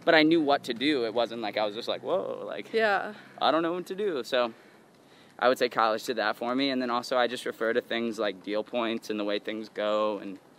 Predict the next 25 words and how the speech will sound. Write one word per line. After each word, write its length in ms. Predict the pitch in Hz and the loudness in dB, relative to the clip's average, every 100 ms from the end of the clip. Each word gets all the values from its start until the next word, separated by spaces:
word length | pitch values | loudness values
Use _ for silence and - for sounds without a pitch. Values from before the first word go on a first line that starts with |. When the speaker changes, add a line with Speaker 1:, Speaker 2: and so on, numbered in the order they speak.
| - - - - - - - | -20 -20 -20 -20 -20 -12 0
Speaker 1:
it 60 | |
gives 180 | 131 123 | 2 4
me 80 | 131 | 0
a 60 | 120 | 2
good 160 | 120 | 2
understanding, 500 | 117 113 - 113 113 | 2 -2 -2 -2 0
like, 180 | 107 107 | -4 -4
when 120 | 104 | -2
I 60 | 107 | -2
was 120 | 110 | -2
doing 220 | 113 107 | -2 0
a 40 | 104 | 0
record 320 | 98 - 104 | -2 -4 -2
deal, 240 | 107 110 | 0 2
when 120 | 104 | 2
I 80 | 104 | -2
was 100 | 101 | -2
signing 460 | - 104 104 101 98 - - - - - | 0 0 0 -4 -8 -16 -20 -20 -20 -8
a 80 | 120 | -8
co-thing 480 | - 117 110 110 107 | 0 0 2 0 -2
with 120 | 101 | -4
my 160 | 98 104 | -4 -2
label 320 | 101 101 104 | -2 -2 -4
in 80 | 98 | -4
Atlantic, 460 | 87 104 104 104 | -4 -4 -2 -4